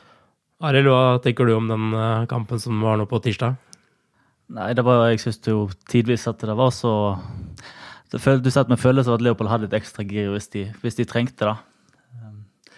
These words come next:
Speaker 2: det at den liksom, uten å være i nærheten av sitt beste, skåre tre mål på bortebane i en, i en kvartfinale, sier jo litt om hvor absurd bra egentlig Liverpool er, er nå.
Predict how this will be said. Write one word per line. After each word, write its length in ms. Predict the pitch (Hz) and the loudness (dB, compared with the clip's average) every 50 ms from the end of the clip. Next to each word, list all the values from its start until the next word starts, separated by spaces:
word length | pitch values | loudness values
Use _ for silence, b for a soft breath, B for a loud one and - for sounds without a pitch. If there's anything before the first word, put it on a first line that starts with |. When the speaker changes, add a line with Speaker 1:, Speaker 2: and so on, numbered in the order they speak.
| b b b b b b b b b - | b b b b b b b b b -6
Speaker 2:
det 60 | 107 110 | -6 -6
at 80 | 110 - | -4 -4
den 140 | 107 104 107 | -6 -4 -6
liksom, 300 | 104 - 104 98 98 95 - - _ _ _ _ _ _ b b b b b b b | -6 -6 -6 -8 -8 -8 -12 -16 _ _ _ _ _ _ b b b b b b b
uten 320 | b - 120 120 - - 113 | b 0 0 0 0 -2 -2
å 60 | 104 | 2
være 160 | 104 104 107 107 | 2 2 4 4
i 40 | |
nærheten 320 | 110 110 104 98 - - 104 | 4 4 4 2 0 -4 -4
av 80 | 92 | -4
sitt 120 | 95 104 98 104 | -4 -4 -2 -2
beste, 320 | 107 98 - - - 101 95 95 92 | -2 -2 -4 -6 -4 -2 -2 -2 -2
skåre 320 | 95 - - 107 104 101 - | -4 -4 0 0 2 2 0
tre 180 | - - 104 98 | 0 0 0 0
mål 120 | 95 95 98 | 0 -2 -4
på 120 | - 101 92 | -4 -4 -2
bortebane 480 | 104 101 - - - - 98 95 95 92 | -2 -4 -4 -6 -6 -4 -4 -4 -4 -6
i 60 | 92 | -6
en, 120 | 95 95 92 95 101 - - | -6 -8 -10 -14 -16 -16 -12
i 40 | 117 113 | -12 -12
en 60 | 104 - | -10 -8
kvartfinale, 560 | - 107 98 - - 101 95 92 95 95 92 | -8 -8 -8 -10 -12 -10 -10 -8 -8 -10 -10
sier 180 | - - 101 98 | -10 -8 -6 -6
jo 60 | 95 | -6
litt 180 | 98 98 - - | -6 -8 -8 -8
om 100 | 101 95 90 90 - _ _ _ _ _ b b b b b b b b b b b b - 135 | -8 -8 -10 -12 -18 _ _ _ _ _ b b b b b b b b b b b b -14 -6
hvor 140 | - - 107 104 | -2 0 0 0
absurd 340 | - - - 120 110 107 92 | -2 -2 -2 0 0 0 0
bra 340 | 110 104 98 95 95 98 98 | 0 0 2 2 0 0 -2
egentlig 280 | 101 104 104 - 104 98 | -2 -4 -6 -8 -8 -8
Liverpool 280 | 95 92 - - 95 98 | -8 -8 -8 -6 -6 -6
er, 140 | 92 90 92 - | -4 -6 -6 -8
er 180 | - - 107 95 | -8 -8 -6 -6
nå. 80 | 92 | -6